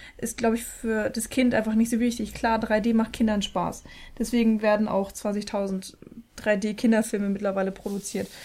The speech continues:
und kriegen was weiß ich wie viel Geld. Aber,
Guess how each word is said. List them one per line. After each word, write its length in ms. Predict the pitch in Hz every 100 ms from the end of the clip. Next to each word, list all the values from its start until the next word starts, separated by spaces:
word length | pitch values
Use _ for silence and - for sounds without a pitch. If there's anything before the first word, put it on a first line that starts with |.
| - -
und 140 | 208
kriegen 480 | 196 220 208 185 214
was 160 | 214 220
weiß 80 |
ich 120 | 226 226
wie 60 |
viel 180 | 214 208
Geld. 220 | 196 190 - - - -
Aber, 420 | - 214 208 202